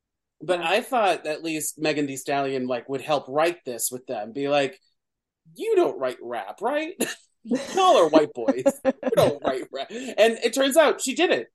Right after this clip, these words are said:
Speaker 1: So credit to the, the, these three guys who wrote this, but I was like, "She sounds comfortable in this."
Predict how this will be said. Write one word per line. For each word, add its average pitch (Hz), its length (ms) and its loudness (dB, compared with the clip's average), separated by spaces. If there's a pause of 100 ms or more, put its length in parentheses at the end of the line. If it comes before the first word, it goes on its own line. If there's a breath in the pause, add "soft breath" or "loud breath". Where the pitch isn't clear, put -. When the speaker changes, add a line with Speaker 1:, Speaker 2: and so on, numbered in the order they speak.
(240)
Speaker 1:
So 175 640 4 (320)
credit 240 300 -2
to 220 120 -4
the, 196 160 6 (120)
the, 180 400 2
these 170 140 -10
three 190 160 -12
guys 180 300 0
who 175 100 -6
wrote 202 260 0
this, 151 300 2
but 165 100 2
I 170 100 4
was 202 200 0
like, 165 340 0 (440 soft breath)
"She - 280 -8
sounds 202 440 -2
comfortable 165 600 -4
in 160 120 -4
this." 170 480 -2